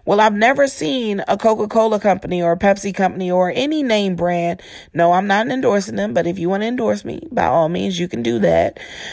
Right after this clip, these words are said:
But, um, I've never seen a major brand or, um, label out here not reproduce and start the same way. Like, you're, they're not going to go and go into the factory where they make their soda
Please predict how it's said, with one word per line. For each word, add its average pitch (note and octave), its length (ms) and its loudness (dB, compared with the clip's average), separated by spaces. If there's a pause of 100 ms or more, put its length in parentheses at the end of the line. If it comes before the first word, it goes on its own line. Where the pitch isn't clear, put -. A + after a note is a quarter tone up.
(140)
But, G#3+ 320 4
um, G#3 240 2
I've A3 140 0
never A#3+ 300 4
seen B3+ 260 -2
a G3+ 80 -2
major G#3+ 480 0
brand F#3+ 640 0 (380)
or, F#3+ 520 4
um, F3+ 440 2
label B3 260 4
out G3 240 0
here F#3 400 -2 (300)
not G3 440 2
reproduce G3 1000 -2 (420)
and F#3+ 200 2
start A3+ 560 2 (300)
the G#3 100 4
same G#3+ 320 2
way. C4 200 2
Like, F#3 240 4
you're, A#3 160 4
they're A3+ 280 2
not C4 360 0
going A3+ 220 0
to G3 100 0
go F#3+ 460 4 (380)
and F#3+ 560 0 (240)
go A3 260 4
into G#3 260 -2
the G3 80 -4
factory G#3 460 0
where G3 180 0
they F#3+ 140 2
make F#3+ 400 0 (300)
their F#3 180 4
soda F3 580 2